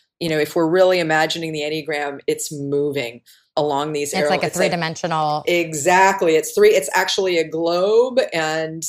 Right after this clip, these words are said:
Speaker 1: the, there are these,
Speaker 2: Mm.
Speaker 1: um, more, uh, platonic solids inside. And so it's actually a symbol of movement, and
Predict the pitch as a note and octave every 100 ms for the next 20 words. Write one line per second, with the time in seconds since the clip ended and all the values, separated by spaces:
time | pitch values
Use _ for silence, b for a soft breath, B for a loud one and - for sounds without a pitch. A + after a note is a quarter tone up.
0 | - D#3+ D#3 D#3 E3 D#3+ D#3+ D#3+ D3+ D3+
1 | D#3 D#3 C#3 C#3+ C#3+ C#3+ E3 D#3+ E3 D#3+
2 | - D#3 D3+ - - D#3+ - F#3 F3 -
3 | - E3 E3+ E3 D3+ - E3 D#3+ D#3 -
4 | D#3 D3+ B2+ B2+ B B B - D#3 D#3+
5 | F3+ F3 E3+ - G#3 - B3+ A#3+ F#3+ -
6 | G#3+ F#3+ E3+ D#3+ E3 G3 B3 G3 D3 C3
7 | - E3 E3 E3